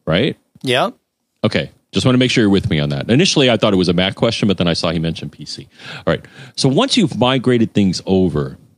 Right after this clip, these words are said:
Speaker 1: my first thought, and I found an article referring to this here, is that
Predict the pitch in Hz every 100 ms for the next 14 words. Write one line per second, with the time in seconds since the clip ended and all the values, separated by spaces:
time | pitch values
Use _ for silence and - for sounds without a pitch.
0 | _ _ _ _ _ _ _ _ _ _
1 | _ _ _ - - - 123 131 - 254
2 | 247 - 131 92 107 113 139 127 - 117
3 | 131 - 127 107 - 107 117 123 135 131
4 | - - 135 139 135 - _ _ _ _
5 | _ _ _ _ _ - 113 110 92 113
6 | 110 104